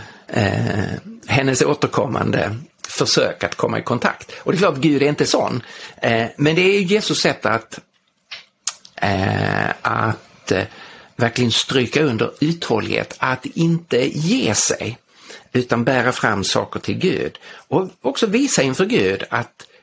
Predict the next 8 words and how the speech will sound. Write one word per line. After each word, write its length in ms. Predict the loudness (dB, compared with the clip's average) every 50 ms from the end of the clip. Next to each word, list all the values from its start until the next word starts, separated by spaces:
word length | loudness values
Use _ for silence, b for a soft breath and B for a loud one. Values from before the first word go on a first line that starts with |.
| b _ -2
detta 300 | 0 0 0 0 0 0
är 100 | 2 2
någonting 360 | 2 0 0 0 0 0 0
som 240 | 2 0 0 0 0 0
är 360 | 0 2 2 2 2 0 -2 -6 -10
verkligen 640 | -2 -2 -2 -2 0 0 0 2 2 2 0 0
viktigt 760 | 0 0 0 0 0 -2 -8 -2 0 0 0 0 -2 -12 -18 -18 B B B B B B B
för, 460 | -4 -2 0 0 2 2 0 0